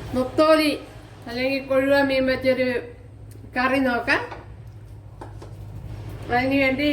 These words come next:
ഒരു രണ്ട് തക്കാളി, ഒരു ചെറിയൊരു സവാള, പത്ത്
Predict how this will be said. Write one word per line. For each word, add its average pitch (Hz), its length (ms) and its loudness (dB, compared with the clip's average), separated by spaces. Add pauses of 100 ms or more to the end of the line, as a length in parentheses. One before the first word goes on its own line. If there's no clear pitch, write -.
(220)
ഒരു 240 100 -2 (120)
രണ്ട് 262 280 4 (140)
തക്കാളി, 262 500 2 (800)
ഒരു 262 100 -2 (140)
ചെറിയൊരു 285 600 6
സവാള, 254 420 0 (920)
പത്ത് 240 240 -4